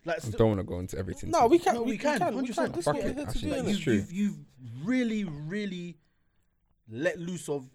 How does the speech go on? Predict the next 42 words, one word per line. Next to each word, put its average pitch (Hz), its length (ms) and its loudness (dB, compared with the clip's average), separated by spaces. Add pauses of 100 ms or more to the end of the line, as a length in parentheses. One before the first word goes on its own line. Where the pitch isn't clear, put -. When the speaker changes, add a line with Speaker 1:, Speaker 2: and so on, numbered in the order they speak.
(240)
Speaker 1:
your 117 200 -8
whole 180 640 -2
squad. - 840 -8 (1160)
Like, 143 160 -6
you, 156 140 -4
you, 180 220 -8 (260)
you, 254 180 6
Speaker 2:
Put 214 80 8
my 233 60 12
Speaker 1:
you, 233 80 10
Speaker 2:
gun, 208 240 12
squad. 214 380 0 (300)
Speaker 1:
you, 254 180 12
you 254 300 8
basically 226 480 2
done 160 200 0
us. 196 380 -2 (140)
<laughs> - 120 -20
Like, 247 160 2
Speaker 3:
Yeah, 208 560 10
yeah, - 0 -
yeah, - 0 -
Speaker 1:
you, 151 480 0
Speaker 3:
yeah, 143 80 0 (100)
yeah. 139 80 -2
Speaker 1:
you've - 220 -4
gutted 196 360 4 (560)
a 120 80 -8
lot 139 200 -2
of 143 240 -2
good 156 160 -6
role 170 120 -4
players 147 180 -4
in 143 40 -8
your 135 80 -8
team. 160 180 -8
Like, 131 140 -8
the 135 100 -12
success 165 300 -8
that 147 140 -8
you 131 100 -6
had 127 380 -8